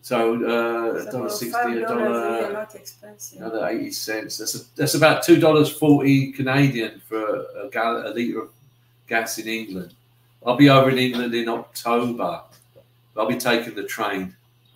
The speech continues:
Speaker 2: American
Speaker 1: Three,
Speaker 2: truckers.
Speaker 1: three dollars six a gallon. My
Speaker 2: Oh,
Speaker 1: gosh.
Speaker 2: that's expensive.
Speaker 1: Where's that, old man trucker? Three dollars a gallon? That's not
Speaker 2: That's
Speaker 1: even a dollar a litre.
Speaker 2: U S A.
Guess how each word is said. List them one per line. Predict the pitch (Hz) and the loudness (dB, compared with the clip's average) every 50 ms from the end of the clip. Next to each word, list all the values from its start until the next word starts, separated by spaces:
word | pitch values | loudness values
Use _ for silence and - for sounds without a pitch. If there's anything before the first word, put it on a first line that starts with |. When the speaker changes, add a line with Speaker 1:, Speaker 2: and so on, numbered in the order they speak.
| - 220 | -14 -12
Speaker 2:
American | 220 240 - - - 226 180 | -10 -10 -10 -10 -6 -2 4
Speaker 1:
Three, | 160 165 165 165 | 8 10 10 10
Speaker 2:
truckers. | - - - - | 8 6 2 0
Speaker 1:
three | - 160 156 151 147 139 | 2 4 6 6 4 4
dollars | - 156 151 156 147 147 - - | 4 4 4 4 4 2 2 2
six | 175 170 - - - 147 | 2 2 0 0 -2 -4
a | 139 | -4
gallon. | - - - 170 180 180 170 143 - - 120 | -2 -2 -4 -2 -2 -2 -2 -2 -4 -4 -6
My | 131 131 214 | -6 -6 -6
Speaker 2:
Oh, | 214 | -4
Speaker 1:
gosh. | 208 202 208 202 185 147 - - - - - - - | -2 0 0 2 2 0 -2 -4 -8 -12 -16 -20 -18
Speaker 2:
that's | 220 226 226 - 214 | -18 -18 -16 -18 -20
expensive. | - _ - _ | -20 _ -16 _
Speaker 1:
Where's | 190 202 226 233 233 - - | -4 -2 0 0 0 0 0
that, | 226 226 226 214 151 139 | 2 2 2 2 2 2
old | 147 151 139 | 2 2 2
man | 143 143 139 139 | 2 2 2 0
trucker? | - - 143 127 - - - 95 - - - | -2 -4 -6 -6 -6 -6 -12 -16 -16 -18 -12
Three | - - - - - | -6 -4 -4 -4 -2
dollars | 196 196 - 190 - - | -2 -2 -2 -2 -2 -2
a | 143 - | -4 -6
gallon? | - 202 202 220 220 208 165 123 - 135 139 - - _ - - - _ _ _ _ _ _ _ _ _ _ _ _ _ _ _ _ _ _ _ _ - | -4 -4 -2 -2 0 0 0 0 -2 -2 -6 -8 -10 _ -20 -20 -20 _ _ _ _ _ _ _ _ _ _ _ _ _ _ _ _ _ _ _ _ -10
That's | 175 175 - 233 | -8 -6 -4 -2
not | 208 175 | 0 2
Speaker 2:
That's | 165 156 | 2 2
Speaker 1:
even | 143 151 151 147 | 2 2 0 -2
a | 147 | 0
dollar | 170 165 165 170 175 185 | 2 2 4 4 2 2
a | 185 | 0
litre. | 208 233 240 240 240 - - 139 113 - - - 233 240 | -2 -2 -2 -2 -2 -4 -4 -4 -4 -4 -6 -8 -12 -14
Speaker 2:
U | 254 240 | -14 -12
S | 220 - - - 269 | -12 -12 -10 -8 -8
A. | 320 302 269 233 | -8 -8 -8 -10